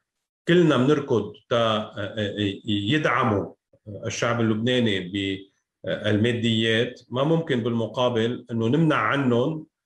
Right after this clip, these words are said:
آه، حقهم بالاغتراب. و-، ومنعرف إنه في كتير جهات سياسية منا الثنائي الشيعي ومنا ربما التيار الوطني الحر، يعني، آه، يتوجسون ربما من نتائج الانتخابات،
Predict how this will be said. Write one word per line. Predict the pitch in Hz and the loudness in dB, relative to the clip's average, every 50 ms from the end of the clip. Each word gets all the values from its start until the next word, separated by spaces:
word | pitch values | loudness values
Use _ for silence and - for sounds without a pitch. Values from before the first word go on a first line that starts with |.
| _ _ _ - - | _ _ _ -12 -8
آه، | 95 98 98 95 95 | -6 -4 -2 -4 -4
حقهم | - - 160 156 - - 135 127 127 131 127 117 | -4 -4 -4 -4 -4 -2 0 0 0 2 0 0
بالاغتراب. | 110 110 120 123 127 123 123 123 120 120 113 - - 127 123 135 127 113 - 104 | 0 0 0 0 -2 -2 -2 -2 -4 -4 -4 -2 0 0 2 2 2 0 0 -2
و-، | 95 95 - - 95 104 104 - 139 117 | -4 -6 -8 -6 -6 -6 -6 -4 -2 -2
ومنعرف | 113 113 120 151 170 175 160 151 135 - - 127 | 0 0 2 2 2 0 2 0 0 -2 -4 -6
إنه | 127 127 123 | -4 -4 -4
في | - 131 110 | -4 -6 -8
كتير | - - 175 175 156 | -4 0 2 2 2
جهات | 139 143 131 135 147 147 143 - | 2 2 2 2 2 0 0 -2
سياسية | - 143 135 131 123 127 - 139 135 127 120 117 | -4 -4 -2 -2 -2 -4 -4 -4 -2 0 0 2
منا | 127 175 208 196 170 143 127 104 - - - | 2 2 2 2 2 2 0 -2 -4 -8 -10
الثنائي | 117 110 - - 127 127 127 127 123 | -12 -12 -8 -6 -2 -2 -2 -2 -4
الشيعي | 120 113 - - 131 131 123 113 107 110 107 98 98 | -6 -8 -8 -6 -2 -2 0 2 2 0 0 -2 -2
ومنا | 101 104 123 147 156 151 139 131 123 113 | -4 -2 0 2 2 2 2 0 0 -2
ربما | 117 127 127 127 123 117 117 110 | -4 -4 -2 -2 0 0 -2 -2
التيار | 110 - - 117 117 123 127 120 | -4 -4 -4 -2 0 0 0 0
الوطني | 120 117 120 117 120 120 117 120 | 0 0 0 0 0 0 -2 -2
الحر، | 110 104 - - 135 123 113 107 - _ _ _ _ _ _ _ _ - | -2 -2 -2 -2 0 0 -2 -4 -10 _ _ _ _ _ _ _ _ -10
يعني، | - 98 98 101 101 101 101 101 - - 104 | -6 -4 -2 -2 -2 -2 -4 -4 -4 -4 -4
آه، | 101 101 | -4 -4
يتوجسون | 104 101 107 110 107 123 117 123 123 123 120 123 117 - - - 180 180 170 156 131 120 | -4 -2 -2 0 2 2 4 4 4 4 2 0 0 0 2 2 2 4 4 2 2 2
ربما | 117 117 131 127 127 123 117 117 113 | 2 0 0 0 -2 0 0 0 0
من | 113 113 113 | 0 0 -2
نتائج | 110 107 104 139 127 120 120 113 | -2 -4 -2 -2 -2 -2 -2 -4
الانتخابات، | 110 104 104 110 107 113 107 120 110 107 117 113 110 107 - - | -4 -6 -6 -6 -6 -4 -4 -2 0 0 0 0 0 -2 -6 -12